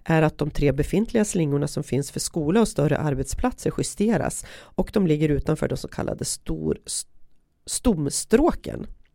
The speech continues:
Det blir en egen slinga för arbetspendling med linje sexton till och från Verksmo som utgår från Torvalla centrum.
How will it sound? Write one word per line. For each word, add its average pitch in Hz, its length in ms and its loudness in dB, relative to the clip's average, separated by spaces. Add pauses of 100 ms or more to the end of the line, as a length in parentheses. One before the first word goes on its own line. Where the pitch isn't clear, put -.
(120)
Det 165 80 -4
blir 170 160 6
en 175 100 4
egen 180 360 4
slinga 175 360 2
för 180 100 -2
arbetspendling 156 800 2
med 180 80 2
linje 156 240 0
sexton - 580 -2
till 170 160 0
och 170 60 0
från 170 200 0
Verksmo 170 540 -2
som 208 160 -2
utgår 175 240 0
från 165 220 -4
Torvalla 185 400 2
centrum. - 640 -4